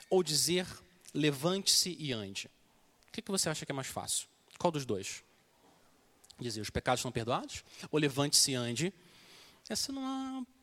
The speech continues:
pergunta muito simples. E pessoas que amam o Senhor e a palavra de Deus não concordam qual que é a resposta.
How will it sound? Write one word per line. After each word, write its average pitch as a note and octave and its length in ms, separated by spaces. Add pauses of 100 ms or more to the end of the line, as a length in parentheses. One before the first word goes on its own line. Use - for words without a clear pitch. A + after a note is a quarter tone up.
pergunta A#3 400
muito A3 300
simples. - 960 (760)
E A3+ 880
pessoas E3+ 380
que D#3+ 120
amam G#3+ 340
o B3+ 60
Senhor F3+ 420
e - 20
a E3+ 80
palavra E3 320
de G3 80
Deus D3+ 180
não E3+ 120
concordam D#3 640
qual D#3 240
que - 120
é E3+ 60
a F3+ 40
resposta. G3 800